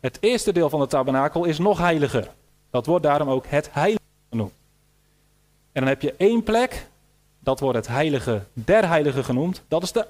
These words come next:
allerheiligste plek. Daar staat de ark. Dan ben je het dichtst bij God. Dus je ziet een beweging van onheilig naast heiliger naar het allerheiligst. Dat geldt dus voor een plek.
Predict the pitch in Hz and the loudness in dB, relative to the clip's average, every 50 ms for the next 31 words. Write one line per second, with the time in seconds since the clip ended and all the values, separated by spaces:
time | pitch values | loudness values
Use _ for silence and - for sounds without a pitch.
0 | - _ - 247 262 233 220 196 170 170 165 147 143 - - 151 - - 127 104 | -8 _ 2 4 4 6 4 4 4 2 2 0 0 -4 -6 -6 -2 -2 -2 -2
1 | - - - _ _ _ _ _ _ _ _ _ _ _ _ _ _ - 113 135 | -2 -6 -18 _ _ _ _ _ _ _ _ _ _ _ _ _ _ -6 -2 -2
2 | 165 160 - 180 165 160 - 156 160 160 135 113 - - - - - _ _ _ | -2 0 0 0 0 0 0 0 0 0 0 0 -4 -8 -12 -14 -14 _ _ _
3 | _ - 131 131 131 139 135 131 123 113 - 120 113 - 180 196 - - - - | _ -4 -4 -2 0 0 0 0 -2 -4 -6 -6 -4 -2 -2 -2 -2 -4 -8 -10
4 | - - - 127 143 151 151 143 139 143 - - - - 117 - - - _ _ | -14 -10 -4 -2 0 2 2 0 -2 -6 -10 -8 -4 -4 -4 -4 -6 -14 _ _
5 | _ _ _ _ _ _ _ _ _ 135 117 - 131 110 143 165 - 143 120 113 | _ _ _ _ _ _ _ _ _ -8 -6 -4 -4 -2 -2 -2 -2 -2 -2 0
6 | 113 127 160 185 185 180 196 208 220 226 214 - 143 120 107 101 104 - _ _ | 0 2 2 2 2 2 0 0 0 -2 -2 0 -2 -2 -2 -4 -8 -12 _ _
7 | _ _ _ _ _ - 165 190 180 165 170 190 190 202 226 233 233 - - - | _ _ _ _ _ 0 0 2 2 2 2 2 2 2 0 -2 -2 -6 -10 -16
8 | _ _ - 135 131 123 - - - _ _ _ - 123 131 156 165 175 170 190 | _ _ -4 -2 -2 -2 -4 -8 -14 _ _ _ -4 0 0 2 2 2 2 2
9 | 202 220 202 - - - 147 151 165 170 - - - _ _ - 226 202 185 147 | 0 0 -2 -4 -6 -2 0 0 0 0 -2 -6 -16 _ _ 2 2 4 4 4
10 | 147 143 127 117 104 - - - - - - _ _ _ _ _ _ _ _ _ | 2 2 2 0 -2 -4 -6 -10 -14 -14 -16 _ _ _ _ _ _ _ _ _
11 | _ _ _ _ _ _ _ _ _ _ _ _ _ _ _ _ _ _ _ _ | _ _ _ _ _ _ _ _ _ _ _ _ _ _ _ _ _ _ _ _
12 | _ _ _ _ 151 147 - 208 214 196 170 156 - - 170 151 131 135 - 135 | _ _ _ _ -6 -4 0 2 2 2 2 0 0 0 2 2 2 2 0 -2
13 | 131 - 135 147 202 - - - | -2 0 0 0 0 0 -4 -10